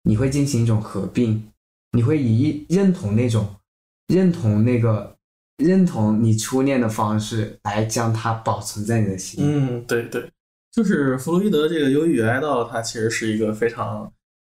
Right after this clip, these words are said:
Speaker 2: 呃，厉害的这么一个理论的工具吧。就是像在当代，就是我们对于这个，因为，因为我们，呃，身份政治里面谈这个很多嘛，就是身份认同嘛，所以因此呢，也经常会借用这个，呃，忧郁哀悼这么一个结构。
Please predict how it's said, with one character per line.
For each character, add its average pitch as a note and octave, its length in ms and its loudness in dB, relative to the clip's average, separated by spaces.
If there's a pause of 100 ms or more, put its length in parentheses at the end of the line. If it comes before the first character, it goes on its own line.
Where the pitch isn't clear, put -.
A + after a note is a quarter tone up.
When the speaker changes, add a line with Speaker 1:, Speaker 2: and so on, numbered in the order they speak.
(140)
Speaker 2:
呃， G#2 260 -4
厉 C#3 200 0
害 A#2+ 220 -6
的 A2+ 120 -6
这 A#2 140 -4
么 A#2 120 -6
一 A2+ 100 -8
个 A#2 300 -2
理 A#2 160 -8
论 A#2+ 220 -2
的 A2 140 -8 (160)
工 C3+ 160 0
具 C#3+ 140 0
吧。 G#2 260 -6
就 C#3+ 100 -2
是 C3+ 120 0
像 A#2+ 520 0
在 A2+ 760 -2 (420)
当 B2+ 160 -2
代， B2+ 140 2
就 B2+ 80 0
是 A#2+ 100 2
我 G#2+ 80 -2
们 A2 140 -6
对 C3+ 180 2
于 B2 160 0
这 C3 160 -6
个， B2 80 0
因 D3 80 2
为， F#3+ 160 0 (280)
因 G3 100 2
为 G#3+ 60 2
我 E3 80 2
们， D#3 280 -6 (100)
呃， B2 260 2
身 D3+ 120 -2
份 G3 140 4
政 G3+ 140 2
治 E3+ 60 2
里 A2 120 -6
面 G#2 180 -8
谈 A2 220 -4
这 A#2 80 2
个 A2+ 80 2
很 A#2 160 -4
多 A#2 180 -2
嘛， A2+ 300 -4
就 A2+ 100 2
是 A2+ 60 -2
身 C#3 100 0
份 C#3+ 140 0
认 A2 180 2
同 A2+ 160 -6
嘛， - 160 -16
所 A#2 120 0
以 A2+ 80 2
因 B2+ 120 2
此 C3 140 -6
呢， A2 100 -4
也 A2 140 0
经 B2 160 -6
常 A2+ 180 0
会 A#2 280 0
借 D3+ 240 0
用 A2 200 -2
这 A2 200 0
个， F#2+ 360 -6 (460)
呃， A2 240 -2
忧 B2+ 160 0
郁 A#2 100 0
哀 A2+ 160 0
悼 B2+ 160 0
这 A#2+ 80 -4
么 A2+ 140 -4
一 - 20 -4
个 A2+ 80 -2
结 G#2 220 -6
构。 - 340 -4